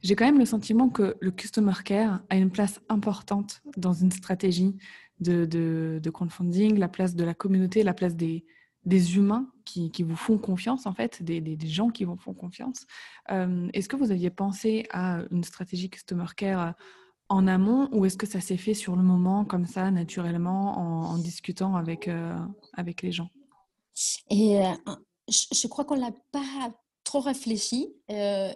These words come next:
Speaker 2: mais c'est venu intuitivement et naturellement, euh, parce que quand tu sens ces soutiens, ces encouragements, c'est, c'était vraiment, ça nous faisait vraiment chaud au cœur. Et, et on, on sautait sur,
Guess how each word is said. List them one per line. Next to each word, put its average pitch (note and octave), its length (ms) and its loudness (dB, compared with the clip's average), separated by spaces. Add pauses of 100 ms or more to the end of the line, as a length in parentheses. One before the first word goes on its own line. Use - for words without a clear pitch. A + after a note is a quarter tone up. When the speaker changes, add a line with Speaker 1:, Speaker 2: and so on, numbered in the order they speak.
Speaker 2:
mais G#3 180 -2
c'est - 380 -6
venu A3 320 2
intuitivement A#3+ 1000 2 (160)
et G3 120 0
naturellement, A3 840 2 (520)
euh, F#3 640 -2
parce G#3 160 2
que G3+ 60 0
quand F#3+ 360 0 (100)
tu - 120 -2
sens B3 300 2
ces - 120 0
soutiens, A#3 640 -2
ces G3+ 220 -4
encouragements, A3 640 -2
c'est, G3+ 180 -6
c'était F#3+ 360 -4
vraiment, A3+ 320 0
ça B3 120 -2
nous F3 60 -2
faisait G3 300 -2
vraiment A#3 300 0
chaud B3 280 0
au G#3+ 60 0
cœur. G#3+ 260 2 (560)
Et, F#3+ 760 0
et F#3+ 180 0
on, F3 340 -4
on F3 220 0
sautait B3+ 540 4
sur, G3 260 2